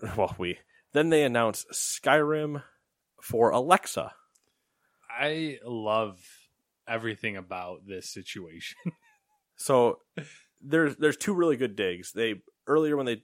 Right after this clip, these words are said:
Speaker 1: talk about Rage two, they say, "Thanks to our friends at Walmart Canada." So good dig there. Screw you, Walmart. And then we get to this, and they're like, "We understand we've put Skyrim on everything. So what if we put it on Alexa and you play by voice command?"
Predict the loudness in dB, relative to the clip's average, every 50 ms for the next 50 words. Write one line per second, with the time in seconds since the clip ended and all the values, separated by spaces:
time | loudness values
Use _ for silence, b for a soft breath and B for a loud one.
0 | -8 -4 -2 0 2 2 2 2 2 -2 -2 -4 -8 -8 -6 -6 -4 -4 -6 -6
1 | -6 -8 -6 -6 -6 -6 -6 -4 -4 -2 -2 0 -2 -2 -2 -2 -2 0 0 0
2 | 0 -2 -2 -2 -4 -4 -4 -4 -8 -8 -10 _ _ _ _ _ _ _ _ _
3 | _ _ _ _ _ _ _ _ _ _ _ _ _ _ _ _ _ _ _ _
4 | _ _ _ _ _ _ _ _ _ -10 -4 -2 -2 -2 -2 0 -2 0 0 2
5 | 0 0 0 0 -2 -2 -2 -2 -4 -8 _ _ _ _ _ _ _ _ _ _
6 | _ _ _ _ _ _ _ _ _ -16 -8 -2 -2 0 0 0 -2 -2 -2 -4
7 | -4 -8 -10 -10 -12 _ _ _ _ _ _ _ _ _ _ _ _ _ -8 -8
8 | -6 -4 0 0 0 0 0 -2 -4 -8 -12 -14 _ _ _ _ _ _ _ _
9 | _ _ _ _ _ _ _ _ _ _ _ _ _ _ -12 -8 -4 -2 -2 -2
10 | -2 -4 -2 0 0 0 0 -2 -6 -4 -2 -2 0 -2 -4 -6 -12 _ -8 -4
11 | -2 0 2 2 2 2 0 -2 -2 -2 0 0 2 2 0 -2 -2 -4 -6 -8
12 | -6 -4 -4 -4 -2 -2 -2 0 0 0 0 0 -2 -2 -2 -2 -4 -6 -6 -8
13 | -10 -10 -8 -2 2 2 2 2 0 -2 -2 0 0 0 0 0 -2 -2 -2 -2
14 | -2 2 2 0 0 0 -2 -2 -2 -2 -4 -6 -4 -4 -4 -2 0 0 0 0
15 | 0 -4 -4 -2 2 2 2 0 -2 -12 -12 -12 -14 -14 -16 -20